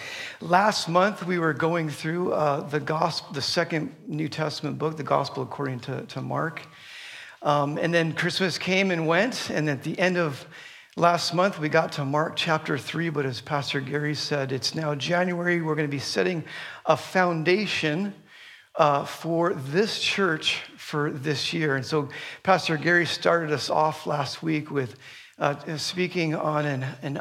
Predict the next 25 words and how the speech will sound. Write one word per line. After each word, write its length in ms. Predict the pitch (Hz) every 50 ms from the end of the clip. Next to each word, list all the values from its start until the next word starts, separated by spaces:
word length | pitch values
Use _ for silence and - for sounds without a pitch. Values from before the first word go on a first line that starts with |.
| - -
undervalued 1040 | 185 170 185 190 180 202 196 175 143 135 151 147 156 165 156 156 156 151 135 107 -
precious 680 | - - - 160 156 139 - - 151 139 123 - -
gift, 640 | 151 151 127 139 156 147 135 113 104 - - - - - _ - - - - - - - - - _ -
and 180 | 143 139 143
that 300 | 143 151 156 - - 147
being 260 | 160 156 156 151 151 143
the 100 | 127 120
church, 680 | - - - - 143 131 - - - - - - - - - - _ - - - - _
the 100 | 139 139
local 440 | 143 151 170 170 165 - 151 143
church. 480 | 139 - - - 151 139 123 - - -
And 100 | 143 127
he 160 | 127 156 165
mentioned 600 | 156 156 165 170 175 160 - - 165 143 139 131
that 260 | 143 135 143 - - - - - - - -
there 160 | - 151 156
is 160 | 160 151 127
no 200 | 139 165 180 185
perfect 520 | 170 - - - 175 160 139 - 156 151 143
church 400 | - - 156 156 147 135 - -
'cause 200 | - 160 139 127
there's 320 | 131 131 123 113 - -
no 260 | 170 143 139 139 143
perfect 640 | 135 - - - 143 139 - - - 127 131 - - - - - - - - - _ _
people. 500 | - 175 180 170 170 135 127 120 113 104